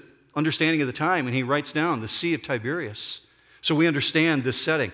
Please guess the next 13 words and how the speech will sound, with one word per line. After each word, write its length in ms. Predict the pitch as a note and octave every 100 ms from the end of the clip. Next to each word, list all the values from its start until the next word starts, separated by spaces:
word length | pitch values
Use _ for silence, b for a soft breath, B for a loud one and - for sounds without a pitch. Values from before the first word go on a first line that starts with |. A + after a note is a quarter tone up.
| B
"So 200 | - F3 -
after 420 | E3+ G3 - F3
these 300 | D#3+ E3 -
things," 420 | F#3+ G3 B2+ A#2
he 80 | D#3
says, 600 | C3 B2 G#2+ B2+ - - b b b b
these 240 | C#3+ D#3+ - - -
are 160 | C3+
the 140 | A#2+ A#2+
things 880 | - G3 E3+ C3+ A2+ G#2 - - - -
of 120 | G#2
Jesus' 400 | C#3+ A#2+ A#2+ C#3
resurrection. 680 | A#2 G2+ A#2 - - F#2+